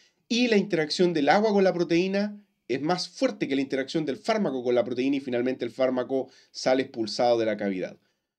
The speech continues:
Entonces, el docking para esta molécula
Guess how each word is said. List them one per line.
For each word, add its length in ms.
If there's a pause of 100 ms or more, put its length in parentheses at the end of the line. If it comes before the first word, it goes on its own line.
(160)
Entonces, 640
el 200
docking 360
para 160
esta 160
molécula 600